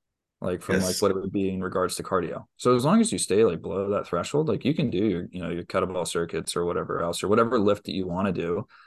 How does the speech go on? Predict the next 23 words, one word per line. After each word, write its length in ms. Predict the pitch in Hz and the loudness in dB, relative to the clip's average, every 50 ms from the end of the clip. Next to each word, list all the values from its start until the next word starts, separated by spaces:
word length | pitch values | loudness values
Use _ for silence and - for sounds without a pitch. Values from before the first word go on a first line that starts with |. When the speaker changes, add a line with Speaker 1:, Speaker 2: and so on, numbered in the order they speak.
| - _ _ _ _ _ | -20 _ _ _ _ _
Speaker 1:
As 80 | 101 107 | 0 2
long 120 | 127 156 | 4 4
as 100 | 175 165 | 4 2
you 60 | 156 127 | 2 0
stay 240 | - - 104 95 | 0 2 4 4
within 280 | 107 101 - 95 95 98 | 4 4 2 0 0 0
that, 180 | 113 131 139 123 | 0 0 0 0
like, 180 | 92 87 - | -2 -4 -4
you'll 80 | 90 87 | -4 -2
get 180 | - 139 135 - | -2 -2 -2 -2
the 120 | 92 85 | -2 -2
adaptation. 580 | 80 80 69 - - 82 87 87 - - - - _ _ _ _ _ _ _ _ _ _ _ _ _ _ _ _ _ _ _ _ _ _ _ _ _ _ _ _ _ _ _ _ - - - - - 80 | -2 -2 -4 -4 -4 -4 -4 -4 -6 -10 -14 -20 _ _ _ _ _ _ _ _ _ _ _ _ _ _ _ _ _ _ _ _ _ _ _ _ _ _ _ _ _ _ _ _ -20 -20 -18 -6 -2 0
Speaker 2:
I 60 | 85 | 4
feel 160 | 87 110 107 | 6 8 8
like 100 | 101 87 | 8 8
we 120 | 101 95 87 | 6 6 6
could 120 | 90 87 | 4 4
talk 240 | - 82 80 80 - | 4 2 2 0 0
for 140 | - 82 80 | -2 0 0
hours, 320 | 78 73 73 80 78 - | 0 0 0 -2 -2 0
but, 140 | - 113 95 | 4 4 4
<laughs> 180 | - 107 104 175 | 4 6 6 8
um, 400 | - 139 135 147 175 147 - | 8 10 10 10 10 10 10